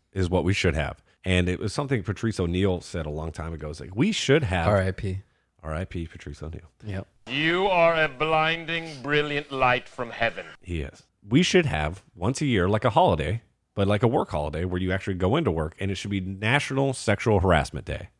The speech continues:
Speaker 2: <laughs> Did we just sexually harass everybody?
Speaker 1: Well, no, I'm not saying, like, run up and just start smashing titties and motorboating, but I'm saying, like, you can ask. Like, like you, you've been working with this chick in this office for a long time. You, you feel all these crazy signals from her.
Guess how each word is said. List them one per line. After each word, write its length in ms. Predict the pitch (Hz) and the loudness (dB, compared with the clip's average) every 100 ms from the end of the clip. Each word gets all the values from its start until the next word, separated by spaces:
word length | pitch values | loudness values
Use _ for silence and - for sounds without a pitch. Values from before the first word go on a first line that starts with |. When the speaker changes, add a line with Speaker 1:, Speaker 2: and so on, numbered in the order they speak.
| - 339 | 2 4
Speaker 2:
<laughs> 420 | 427 - - - | 6 6 6 6
Did 160 | 131 127 | 8 8
we 100 | 127 | 8
just 420 | 120 107 - 117 | 4 2 0 -2
sexually 440 | - 139 123 135 117 | 2 2 6 6 8
harass 440 | 123 113 127 123 | 6 8 6 6
everybody? 440 | 117 - 139 - - | 4 6 8 10 10
Speaker 1:
Well, 60 | 240 | 10
no, 140 | 196 | 10
I'm 160 | 202 247 | 10 10
not 160 | 240 | 8
saying, 220 | 226 220 | 10 10
like, 200 | 202 165 | 10 10
run 180 | 135 151 | 10 8
up 180 | 151 160 | 8 8
and 120 | 139 | 6
just 140 | 120 127 | 6 6
start 160 | 127 107 | 6 4
smashing 460 | - 127 131 117 | 4 6 6 4
titties 320 | 95 131 120 101 | 4 6 6 6
and 120 | 98 | 6
motorboating, 640 | 117 160 85 85 87 113 | 8 8 6 4 2 4
but 120 | 131 | 6
I'm 120 | 143 139 | 6 6
saying, 300 | 160 160 143 | 8 8 6
like, 260 | 139 113 - - _ | 2 -4 -10 -20 _
you 140 | 165 262 | 2 4
can 180 | 190 113 - | 4 4 2
ask. 520 | 151 135 139 - - - _ _ _ | 2 4 2 -2 -10 -20 _ _ _
Like, 300 | 123 120 - - | 0 2 -2 0
like 240 | 123 107 | 2 2
you, 220 | 104 127 | 2 4
you've 200 | 135 123 | 6 8
been 100 | 127 | 8
working 280 | 110 135 147 | 8 6 6
with 100 | 131 | 4
this 140 | 123 - | 4 2
chick 200 | 139 127 | 2 2
in 60 | |
this 120 | 117 | 2
office 260 | 127 117 120 | 2 2 0
for 160 | - 117 | 0 2
a 40 | |
long 200 | 110 113 | 4 2
time. 380 | 107 110 101 98 | 2 2 4 2
You, 80 | 101 | 0
you 180 | 95 110 | 0 0
feel 240 | - 127 | 2 4
all 120 | 117 113 | 4 4
these 160 | 110 | 0
crazy 300 | - 110 104 | 0 0 0
signals 400 | - 107 98 92 | 0 0 0 -2
from 180 | - 95 | -2 0
her. 160 | 92 | 2